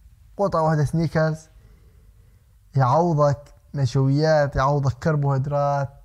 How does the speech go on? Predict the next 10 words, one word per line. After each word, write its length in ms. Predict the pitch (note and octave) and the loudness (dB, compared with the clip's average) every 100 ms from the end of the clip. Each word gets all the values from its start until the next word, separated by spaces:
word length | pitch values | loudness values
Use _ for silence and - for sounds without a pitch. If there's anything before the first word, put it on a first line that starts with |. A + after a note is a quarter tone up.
| - - - | -20 -20 -16
كثير. 440 | - G#3 E3+ A#2 - | -2 2 4 2 -2
يعني 440 | G#3+ F#3+ F#3+ G3 G#3+ - _ - | -4 -2 -2 -6 -10 -20 _ -4
ما 140 | G3+ | 0
بدك، 220 | F3 C3+ - - - - - - - - - _ - | 0 0 -4 -6 -20 -20 -20 -18 -20 -20 -20 _ -12
آه، 440 | D#2+ G2 G2 F#2 - | -8 -6 -4 -4 -6
حدا 320 | - F3 E3+ | -2 0 2
يحكي 320 | D#3+ - E3 | 2 2 2
لك 220 | E3 D3+ | 0 -2
ال-، 300 | D#3+ D#3+ D#3+ - - | -4 -6 -8 -16 -20
السنيكرز، 720 | - - - D3 B2 B2+ C3 | -10 -8 -2 0 2 0 0